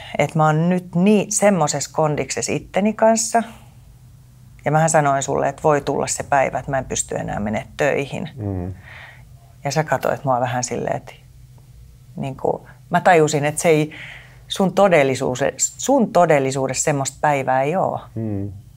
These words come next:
Speaker 1: Et se on sitten niinku ambulanssi tai arkku, niin
Speaker 2: Mm.
Speaker 1: sitten ei voi ehkä mennä töihin.
Speaker 2: Mm.
Speaker 1: Ja tota, mä muistan ajatellen, että mitäköhän mulle pitää tapahtua, että mun,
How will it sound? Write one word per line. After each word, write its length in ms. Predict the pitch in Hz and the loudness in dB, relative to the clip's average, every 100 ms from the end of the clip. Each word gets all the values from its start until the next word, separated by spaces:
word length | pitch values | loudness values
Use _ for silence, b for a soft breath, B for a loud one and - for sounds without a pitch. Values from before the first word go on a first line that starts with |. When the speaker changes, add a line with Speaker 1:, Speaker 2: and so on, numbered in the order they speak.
| - - - - - - - - - | -20 -20 -20 -20 -20 -20 -20 -20 -8
Speaker 1:
Et 120 | 175 | -6
se 160 | - 165 | 0 2
on 140 | 127 | 2
sitten 300 | 131 175 - | 0 -4 0
niinku 220 | 220 214 240 | 0 2 4
ambulanssi 640 | 247 240 233 233 240 - | 4 4 4 4 2 0
tai 200 | 226 233 | 2 4
arkku, 640 | 254 254 - - - 135 - | 4 4 0 -6 -2 -2 -2
niin 140 | 120 131 | -2 0
Speaker 2:
Mm. 20 | |
Speaker 1:
sitten 280 | 175 117 175 | 0 2 4
ei 100 | 156 | 4
voi 180 | 156 147 | 4 2
ehkä 220 | 135 135 | 0 -2
mennä 280 | 135 135 - | -2 -4 -8
töihin. 400 | - - - - | -6 -4 -4 -4
Speaker 2:
Mm. 300 | 120 117 110 120 B B B B B B B B B - | -4 -4 -6 -12 B B B B B B B B B -6
Speaker 1:
Ja 160 | 160 147 | 2 2
tota, 540 | 147 143 - 143 143 - - - - - - - - 165 | 2 0 4 4 2 -2 -18 -20 -20 -20 -20 -20 -10 -4
mä 100 | 165 | 0
muistan 400 | 208 214 - 220 | 2 2 4 4
ajatellen, 540 | 262 160 156 139 143 | 4 2 0 -2 -2
että 140 | 160 | -4
mitäköhän 400 | 262 320 320 180 | -6 -6 -4 -4
mulle 160 | 160 156 | -4 -6
pitää 300 | 160 - 165 - | -6 -6 -6 -4
tapahtua, 720 | 240 240 - - - - - - - - - - - - - | -6 -4 -4 -6 -8 -4 -4 -4 -20 -20 -20 -20 -20 -18 -8
että 180 | 165 165 | -6 -2
mun, 280 | 156 160 | -2 -4